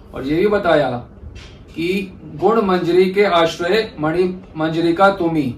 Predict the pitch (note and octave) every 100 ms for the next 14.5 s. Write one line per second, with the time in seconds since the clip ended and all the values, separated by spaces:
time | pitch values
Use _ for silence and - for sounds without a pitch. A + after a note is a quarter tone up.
0 | - - C#3 D3+ E3 E3 D#3+ F3 G3 D#3+
1 | F3 G3 F3 D#3+ D3 B2 A#2+ - - -
2 | - - C#3 D3 E3 D3+ D#3+ E3+ E3 D#3+
3 | E3 F3 E3 D3+ C#3+ C#3 C3+ B2+ D3 D3
4 | F3 F3+ E3+ E3 F3+ F3+ F#3+ F#3+ - -
5 | - - - - - - C3 B2+ B2+ B2+
6 | - - - - C#3+ D#3 F#3+ F#3+ E3 D#3+
7 | D#3+ F3+ F#3+ - - - - - - -
8 | D3+ D3+ C#3 B2+ B2 A#2 - - - -
9 | - - - - - - - - - -
10 | - - - - - - - D3 E3 F3+
11 | F3+ F#3 F#3 G3 F#3+ G3+ E3 E3 E3+ E3+
12 | E3 E3+ D3+ D3+ G3+ - - - E3+ D#3
13 | E3+ G3+ F#3 E3+ E3+ F3 F3+ D#3+ D3+ E3
14 | E3+ D#3 D3 E3